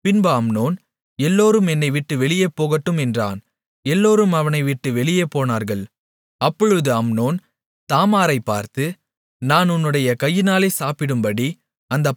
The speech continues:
பலகாரத்தை என்னுடைய அறைக்கு கொண்டு வா" என்றான். அப்படியே தாமார்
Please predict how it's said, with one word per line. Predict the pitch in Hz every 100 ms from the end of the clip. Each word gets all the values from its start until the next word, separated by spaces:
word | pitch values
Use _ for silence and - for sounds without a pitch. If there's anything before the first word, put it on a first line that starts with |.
| 143
பலகாரத்தை | 160 196 196 185 160 165
என்னுடைய | 143 139 127 127
அறைக்கு | 120 175 - 151
கொண்டு | 170 143
வா" | 143 147
என்றான். | 160 123 113 101 98 _ _ _ _ -
அப்படியே | 135 156 202 208 202
தாமார் | 156 123 117 113 139